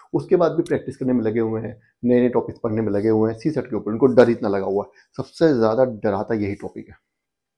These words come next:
सबसे ज़्यादा इसने डरा हुआ है। जीएस में आप कितना भी अच्छा कर लीजिए, इसमें अच्छा नहीं किया, इसमें अगर क्वालिफाई नहीं है तो नैया पार नहीं होगी आपकी, ठीक है। तो सबसे ज़्यादा डर भी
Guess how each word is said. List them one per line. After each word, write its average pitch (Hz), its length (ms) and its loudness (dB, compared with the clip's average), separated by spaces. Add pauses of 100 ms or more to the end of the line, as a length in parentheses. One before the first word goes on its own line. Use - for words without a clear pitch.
(260)
सबसे - 200 -12
ज़्यादा 151 180 0
इसने 143 140 0
डरा 113 160 0
हुआ - 180 -10
है। - 60 -20 (400)
जीएस 143 300 2
में 170 60 2
आप 151 80 -4
कितना 147 200 -2
भी 147 80 2
अच्छा 143 140 -4
कर 120 100 -2
लीजिए, 101 320 -6 (260)
इसमें 160 300 -2
अच्छा 160 240 -2
नहीं 139 200 4
किया, 117 200 -6 (100)
इसमें 139 240 -4
अगर 147 120 0
क्वालिफाई 131 380 0
नहीं 117 200 -2
है 127 80 -2 (500)
तो 185 80 -4 (140)
नैया 120 260 -2
पार 107 180 -6
नहीं 107 120 -10
होगी 104 200 -14
आपकी, 107 300 -18 (380)
ठीक 139 140 -4
है। 151 120 -10 (300)
तो 143 80 -10
सबसे 160 280 2
ज़्यादा 160 280 4
डर 139 160 4
भी 160 160 -8